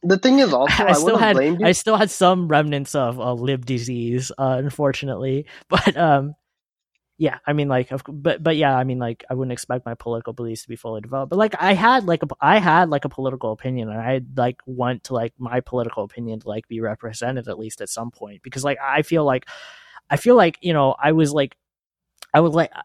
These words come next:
Speaker 2: my opinion was at least worth something, you know? But, like, it was just not allowed to, like,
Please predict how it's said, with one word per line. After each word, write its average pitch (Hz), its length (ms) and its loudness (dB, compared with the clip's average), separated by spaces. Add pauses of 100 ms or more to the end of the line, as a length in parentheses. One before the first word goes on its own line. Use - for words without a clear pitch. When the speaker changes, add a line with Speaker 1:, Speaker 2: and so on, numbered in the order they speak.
(100)
Speaker 2:
my 156 380 4 (200)
opinion 156 400 -2
was 127 160 0
at 123 80 -6
least 135 220 -2
worth 135 400 0
something, 123 720 -6
you 127 120 -8
know? 123 360 -4 (560)
But, 135 80 0
like, 131 400 -2 (1700)
it 139 80 -6
was 139 120 -2
just 135 260 -8 (160)
not 131 300 0
allowed 127 480 2
to, 117 420 -8
like, 117 220 -10